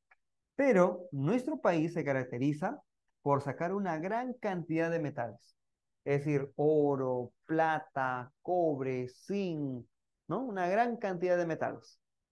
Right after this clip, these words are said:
Pero en la metálica, la minería metálica, encontramos, por ejemplo, tres tipos de minería metálica. Me tienes a la, a la minería metálica llamada gran minería.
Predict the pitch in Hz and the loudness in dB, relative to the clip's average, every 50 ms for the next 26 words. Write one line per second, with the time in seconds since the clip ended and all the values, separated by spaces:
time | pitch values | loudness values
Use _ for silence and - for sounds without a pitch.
0 | _ _ _ _ _ _ _ _ _ _ _ _ _ _ _ - 196 190 180 165 | _ _ _ _ _ _ _ _ _ _ _ _ _ _ _ 0 4 4 4 4
1 | 170 165 160 170 190 233 254 285 277 - - 240 208 180 156 143 135 120 - 147 | 4 4 4 2 2 2 2 0 0 0 2 2 4 4 4 4 2 2 2 0
2 | 160 180 170 147 139 131 131 127 127 127 143 156 165 185 180 185 190 165 139 131 | 0 0 -2 -2 -4 -2 -2 -2 -2 0 0 0 0 0 0 2 2 2 2 0
3 | - 147 151 165 - - _ _ _ _ _ - 135 135 131 127 135 135 143 147 | 0 0 0 -2 -4 -10 _ _ _ _ _ -6 -4 -2 -2 0 -2 0 0 0
4 | 156 170 160 151 170 175 180 175 175 196 185 170 156 139 160 156 160 190 214 - | 0 0 0 2 4 4 4 4 2 2 2 2 2 4 6 8 8 6 6 2
5 | - - _ _ _ _ _ _ _ _ _ - 180 185 202 208 202 208 208 220 | -6 -12 _ _ _ _ _ _ _ _ _ 2 4 6 6 6 4 2 0 -2
6 | 202 185 - 214 214 202 180 170 190 196 208 202 202 - _ _ _ _ _ _ | -2 0 2 2 2 2 2 2 2 2 2 0 -4 -10 _ _ _ _ _ _
7 | _ - 160 156 156 151 151 147 147 156 156 151 160 170 170 202 180 147 127 - | _ -6 -2 0 0 2 2 2 4 4 4 2 2 2 2 4 4 2 2 -2
8 | 127 117 - _ _ _ _ _ _ _ _ _ _ _ _ _ _ _ - 139 | -6 -12 -14 _ _ _ _ _ _ _ _ _ _ _ _ _ _ _ -2 2
9 | 143 147 143 185 196 208 214 214 208 185 160 151 151 151 156 156 - - 143 139 | 2 4 4 4 4 2 2 2 2 2 2 2 2 2 0 -2 -2 -2 0 2
10 | 139 139 135 135 135 139 139 139 139 139 139 156 165 180 196 190 190 185 180 185 | 2 2 0 0 0 0 0 0 2 2 2 2 2 2 0 0 0 -2 0 0
11 | 190 185 175 156 147 156 160 160 185 208 214 - _ _ _ _ _ _ - 131 | 0 2 2 2 0 2 2 2 2 0 -4 -10 _ _ _ _ _ _ -10 -4
12 | 127 135 135 147 151 156 156 160 160 165 160 160 151 143 160 170 185 196 202 202 | -2 0 2 4 4 4 4 2 2 0 0 -2 -4 -2 0 0 0 0 0 0
13 | 196 190 190 185 185 185 202 196 185 139 120 | 0 0 0 0 0 0 0 0 0 0 -2